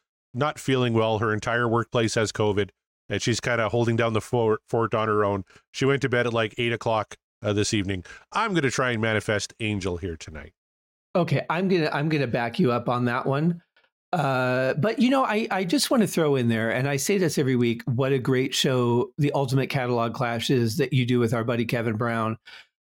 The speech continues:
Speaker 2: But, eh, but guys, it really is a fantastic show. It's a, it's a very unique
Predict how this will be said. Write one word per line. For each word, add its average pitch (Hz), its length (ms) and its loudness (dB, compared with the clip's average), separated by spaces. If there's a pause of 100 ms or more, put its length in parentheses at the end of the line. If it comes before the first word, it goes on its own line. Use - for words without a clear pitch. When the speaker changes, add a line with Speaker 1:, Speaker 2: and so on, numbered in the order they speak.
(120)
Speaker 2:
But, 190 180 -2
eh, - 180 0
but 202 220 0
guys, 196 320 -2
it 214 160 2
really 139 380 2
is 110 240 0
a 131 100 0
fantastic 123 680 -2
show. 131 320 0
It's 139 200 0
a, 147 80 4
it's 147 260 0
a 147 60 4
very 139 340 2
unique 127 800 2